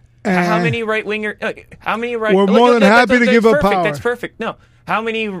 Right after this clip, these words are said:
Speaker 1: um, far-right regimes throughout all of Latin America, Europe, were, um, the Republicans willing to arm against democratically elected leaderships?
Speaker 2: I
Speaker 1: And,
Speaker 2: be-,
Speaker 1: and these
Speaker 2: I
Speaker 1: things
Speaker 2: be-,
Speaker 1: were defended.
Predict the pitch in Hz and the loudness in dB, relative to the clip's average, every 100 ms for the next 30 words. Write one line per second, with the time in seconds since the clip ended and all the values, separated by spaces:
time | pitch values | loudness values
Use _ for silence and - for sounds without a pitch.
0 | - 175 170 165 151 147 - - _ - | -4 -2 -2 -6 -10 -16 -20 -20 _ -8
1 | 196 190 202 196 196 170 160 151 185 180 | -4 -4 -2 -4 -4 -6 -6 -6 -6 -8
2 | 151 151 147 151 165 170 156 170 170 156 | -10 -6 -4 -2 -4 -4 -6 -6 -6 -6
3 | 156 165 - 160 139 151 156 151 - _ | -6 -6 -6 -6 -6 -6 -4 -6 -10 _
4 | _ _ _ 135 139 135 131 131 127 127 | _ _ _ -8 -6 -6 -6 -8 -6 -8
5 | 123 120 113 _ _ - 139 143 135 160 | -8 -10 -14 _ _ -14 -10 -8 -6 -6
6 | 170 165 156 110 123 151 160 160 147 151 | -6 -6 -8 -8 -6 -4 -4 -6 -10 -10
7 | 139 - 131 139 131 120 - 113 131 123 | -8 -6 -6 -6 -10 -12 -10 -10 -8 -10
8 | 127 - 143 135 131 156 139 147 147 135 | -14 -10 -10 -8 -12 -8 -6 -6 -8 -10
9 | 120 123 120 120 104 123 120 95 - _ | -8 -10 -10 -10 -10 -10 -10 -14 -20 _
10 | - - _ _ _ _ - - - - | -20 -20 _ _ _ _ -20 -20 -20 -8
11 | 185 165 160 170 180 180 190 226 220 214 | -2 0 0 -2 -4 0 0 2 0 -2
12 | 196 185 226 214 - | -6 -6 -6 -8 -14